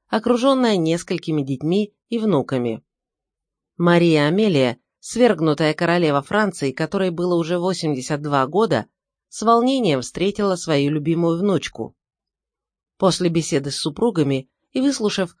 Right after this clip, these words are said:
все подробности их мексиканского предприятия, пожилая женщина пришла в сильное волнение и, рыдая, умоляла их отказаться от этой затеи. Она также предрекала,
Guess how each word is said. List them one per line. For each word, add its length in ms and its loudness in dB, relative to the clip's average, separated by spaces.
все 260 -2
подробности 680 0
их 120 -4
мексиканского 760 -2
предприятия, 880 -2
пожилая 440 0
женщина 480 -2
пришла 480 -2
в 100 -20
сильное 420 2
волнение 720 0
и, 120 -2
рыдая, 520 0
умоляла 440 0
их 260 -2
отказаться 680 -2
от 140 -4
этой 220 -4
затеи. 600 -4
Она 280 0
также 320 -2
предрекала, 720 -2